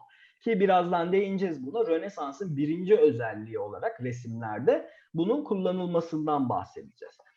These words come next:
Ki yine bakın bu arka tarafta altın rengi kullanımı devam ediyor.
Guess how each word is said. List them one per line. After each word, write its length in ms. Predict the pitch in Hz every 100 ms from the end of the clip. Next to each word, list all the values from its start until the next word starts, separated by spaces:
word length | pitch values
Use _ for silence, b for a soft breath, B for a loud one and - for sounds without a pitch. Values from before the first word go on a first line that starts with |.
| _ -
Ki 60 |
yine 300 | 208 240 147
bakın 280 | 151 - 123
bu 100 | 127
arka 300 | 151 147 165
tarafta 440 | - 120 98 - 190
altın 540 | 151 135 135 175 151
rengi 280 | 131 123 120
kullanımı 600 | - 151 139 135 226 214
devam 440 | 147 135 131 110
ediyor. 320 | 92 - 82